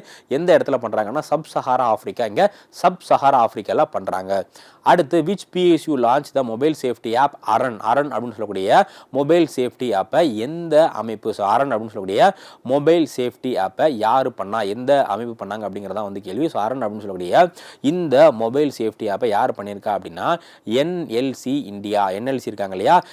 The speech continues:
என் எல் சி தான் என்ன பண்றாங்க, அரண் அப்படிங்க சொல்லக்கூடிய இந்த மொபைல் ஆப்பை, அரண் அப்படின்னு சொல்லக்கூடிய மொபைல் ஆப்பை யார் பண்ணியிருக்கா? என் எல் சி இந்தியா தான் இந்த மொபைல் ஆப்பை லான்ச் வந்து பண்ணியிருக்காங்க. அதுக்கடுத்து who were the, uh, recipient of கலைஞர் எழுதுகோல் award for twenty twenty-three, இரண்டாயிரத்தி இருபத்தி மூன்றாம் ஆண்டுக்கான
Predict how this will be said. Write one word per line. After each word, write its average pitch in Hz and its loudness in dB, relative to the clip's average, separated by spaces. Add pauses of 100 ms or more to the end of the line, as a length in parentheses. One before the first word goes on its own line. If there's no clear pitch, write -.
(100)
என் 131 -4
எல் 147 0
சி 131 -10
தான் 127 -4
என்ன 123 -2
பண்றாங்க, 117 0 (320)
அரண் 135 2
அப்படிங்க 107 -4
சொல்லக்கூடிய 107 -4
இந்த 127 -2
மொபைல் 104 -4
ஆப்பை, 87 -4
அரண் 107 -2
அப்படின்னு 104 -10
சொல்லக்கூடிய 104 -8
மொபைல் 104 -6
ஆப்பை 104 -8
யார் 117 0
பண்ணியிருக்கா? 98 -10
என் 110 -10
எல் 139 -6
சி - -12
இந்தியா 101 -6
தான் 180 0 (240)
இந்த 131 2
மொபைல் 104 -2
ஆப்பை 98 0 (140)
லான்ச் 110 -4
வந்து 98 -10
பண்ணியிருக்காங்க. 90 -2 (220)
அதுக்கடுத்து 139 2 (140)
who 185 2
were 127 2
the, 156 6 (300)
uh, 117 4
recipient 139 -2
of 143 4
கலைஞர் 147 2
எழுதுகோல் 135 0
award 110 2
for 139 2
twenty 117 -8
twenty-three, 107 -6
இரண்டாயிரத்தி 123 0
இருபத்தி 123 -4
மூன்றாம் 107 -6
ஆண்டுக்கான 98 -2